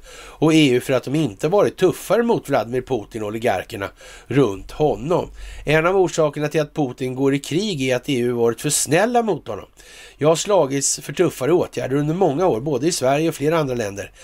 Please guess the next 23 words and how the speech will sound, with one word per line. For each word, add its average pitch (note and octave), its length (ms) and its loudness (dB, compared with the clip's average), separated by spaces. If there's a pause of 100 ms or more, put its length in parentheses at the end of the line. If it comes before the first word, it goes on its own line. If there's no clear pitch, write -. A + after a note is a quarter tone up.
(240)
Jag B2 100 4
har B2+ 40 0
blivit D#3 300 0
vänligt E3 500 0
utkörd F3 600 0
från C#3 420 -4
regeringskanslierna, B2+ 1080 -2
ibland A#2+ 440 -4
ovänligt, D3 600 -4 (340)
för D#3 100 2
att D3+ 100 0
ingen C3+ 280 0
vill C3 100 0
höra C3 160 2
talas C#3+ 420 0
om D#3 140 -2
det, A2 220 -8
säger G#2 460 -4
Bill A2 200 -6
Browder. E2+ 500 -8
Och, - 420 -8
eh... A2 220 -4 (1080)
Ja, B2+ 420 2